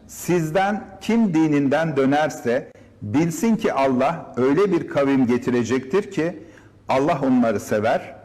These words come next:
onlar da Allah'ı severler. Müminlere karşı alçak gönüllü,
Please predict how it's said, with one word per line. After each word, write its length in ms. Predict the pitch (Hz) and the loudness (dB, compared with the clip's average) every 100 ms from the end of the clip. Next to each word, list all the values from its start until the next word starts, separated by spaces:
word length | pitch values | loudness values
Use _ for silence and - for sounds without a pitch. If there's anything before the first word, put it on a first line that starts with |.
| - - - 127 | -20 -20 -8 -2
onlar 400 | 139 147 147 127 | 0 2 0 2
da 80 | |
Allah'ı 380 | 131 120 123 131 | 2 2 2 0
severler. 720 | 131 117 104 92 98 139 185 - - - - - | 0 -2 0 -2 -2 -2 -4 -10 -20 -20 -20 -2
Müminlere 640 | 123 147 160 156 151 170 | 0 2 2 0 0 0
karşı 400 | 165 151 151 185 | 0 0 0 -2
alçak 460 | 147 139 139 185 185 | 0 0 0 -4 -2
gönüllü, 520 | 170 160 156 156 202 | -2 0 -2 -2 -2